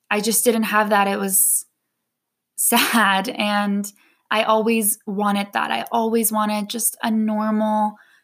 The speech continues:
Christmas where you wake up and then you open gifts and, you know, there's then you have, like, a Christmas dinner with family, and it's so fun. You play games with family, you're around them, and it's so joyful, so holly and jolly. So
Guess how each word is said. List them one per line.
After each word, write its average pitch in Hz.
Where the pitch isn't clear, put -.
Christmas 254
where 220
you 208
wake 254
up 220
and 202
then 196
you 208
open 247
gifts 226
and, 202
you 233
know, 208
there's 202
then 220
you 220
have, 220
like, 220
a 220
Christmas 247
dinner 254
with 269
family, 294
and 226
it's 226
so 269
fun. 277
You 247
play 254
games 247
with 247
family, 247
you're 233
around 226
them, 226
and 220
it's -
so 240
joyful, 226
so 294
holly 247
and 220
jolly. -
So 226